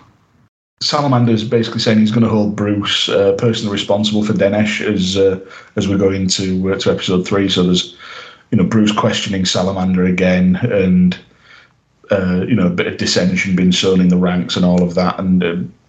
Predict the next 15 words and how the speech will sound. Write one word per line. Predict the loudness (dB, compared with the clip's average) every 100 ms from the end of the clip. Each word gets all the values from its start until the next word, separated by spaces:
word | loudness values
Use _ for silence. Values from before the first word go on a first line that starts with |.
| -6
Salaman-, | -2 0 -2 -4 -4 0
uh, | 2 0 -2
sorry, | -6 -6
Salamander, | -6 -6 -6 -4 -2
Bruce | 0 2 0 0
clocks | -2 -2 -2
that | -4
Jamie's | -2 2 2 2
now | 2 2
got | 2
a | -2
security | -4 -2 0 2
uniform | 2 2 2 -2 -2 -6
on. | -8 -12 _ -20 -20 -20 -20 -20 -20 -10
Um, | 0 2 2 2 0 0 -2